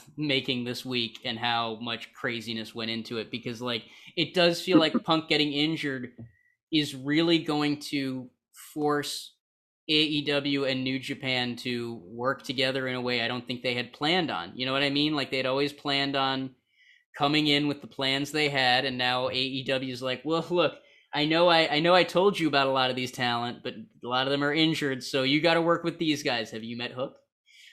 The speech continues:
Speaker 1: Um, it's just, it's gonna be, it's gonna be make or break, and that's kind of why I think Tony Khan has to give the title to Hiroshi Tanahashi, why Tony has to kind of s-,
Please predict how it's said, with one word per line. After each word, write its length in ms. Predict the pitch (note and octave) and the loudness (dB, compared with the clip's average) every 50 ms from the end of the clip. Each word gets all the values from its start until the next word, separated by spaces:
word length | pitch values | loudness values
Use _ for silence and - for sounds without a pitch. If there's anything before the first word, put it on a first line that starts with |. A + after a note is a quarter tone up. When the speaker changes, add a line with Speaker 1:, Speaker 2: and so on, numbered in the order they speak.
| _ - | _ -6
Speaker 1:
Um, 640 | - C3+ C3+ C3 C3 B2+ B2+ B2+ B2 B2 B2 A#2+ B2 C#3 | -2 2 2 4 4 2 0 0 -2 -4 -6 -8 -6 -4
it's 240 | D3 C#3 C3+ - | -4 -4 -4 -6
just, 300 | - - D#3 D#3+ D3+ - - | -8 -6 -6 -6 -4 -4 -4
it's 160 | D#3+ C#3+ - | -6 -6 -6
gonna 300 | - - E3 E3 F3 E3+ | -2 0 2 2 2 0
be, 720 | D3 - D#3+ D3+ D3+ D3+ D3+ D3+ D3+ D3+ D#3 D3+ D3+ _ _ _ _ _ _ _ _ _ _ _ _ _ _ _ _ _ _ - - - _ _ _ _ _ _ _ _ _ _ - | 0 0 2 2 2 4 2 2 2 0 -2 -4 -8 _ _ _ _ _ _ _ _ _ _ _ _ _ _ _ _ _ _ -14 -14 -14 _ _ _ _ _ _ _ _ _ _ -2
it's 160 | F#3 D#3+ - | -2 -2 0
gonna 200 | - F#3 F3+ F3+ | 2 2 4 4
be 120 | F3 F#3+ | 4 4
make 280 | F#3 F3 E3+ F3 E3+ - | 4 4 4 4 4 2
or 60 | F3+ | -2
break, 480 | D3+ C3 E3 E3+ F#3+ G#3 E3+ - - - | -4 0 2 2 2 2 0 -2 -4 -6
and 160 | D3 D3 C#3+ | -4 -2 0
that's 160 | C#3+ D3 D3 | 0 -2 -2
kind 260 | - - E3 D#3+ E3 | -4 -2 0 0 0
of 80 | E3 D#3 | 0 -2
why 260 | D3 D3+ D3+ D3 D3 | 0 4 4 6 6
I 40 | D3 | 6
think 280 | C#3+ - E3 D#3 D3 - | 4 2 -2 -4 -2 -4
Tony 240 | - D3 D3 D3+ C#3+ | -4 -2 -2 -2 -2
Khan 240 | - D3 D3 D3 C#3+ | 0 0 0 0 0
has 320 | C3 C3+ D3 E3 - - | 0 0 -2 -2 -4 -6
to 100 | - D#3 | -8 -8
give 400 | C3 C3+ C3 B2+ A#2+ A2+ - - _ _ _ _ _ _ _ _ | -6 -6 -6 -6 -6 -10 -14 -20 _ _ _ _ _ _ _ _
the 80 | - C#3+ | -8 -8
title 420 | - - B2+ B2+ B2 A#2+ A#2 A2+ | -4 -2 -2 -2 -2 -2 -6 -8
to 300 | A2 - B2 A#2+ A#2 A2+ | -10 -8 -8 -6 -6 -6
Hiroshi 360 | - A#2 B2 B2+ A#2+ A2 - - | -6 -6 -4 -4 -4 -4 -6 -6
Tanahashi, 580 | - B2+ B2 A#2+ A#2+ B2 B2 A#2+ B2 - B2 A#2+ | -4 -4 -2 -2 -2 -2 -4 -4 -6 -6 -8 -8
why 100 | A#2+ A2+ | -8 -6
Tony 240 | - C3+ C3 C3+ | -6 -6 -4 -4
has 260 | B2 B2 B2+ C3+ C3 - | -4 -2 -2 -4 -4 -4
to 100 | - D3+ | -6 -6
kind 240 | B2 C#3+ C3+ C3 B2+ | -4 -4 -4 -2 -4
of 100 | B2+ A#2+ A2 - _ - - - - - _ _ _ _ _ _ _ _ - | -4 -6 -8 -14 _ -20 -20 -20 -20 -20 _ _ _ _ _ _ _ _ -18
s-, 400 | - - - - - - - - | -14 -12 -12 -10 -12 -14 -16 -18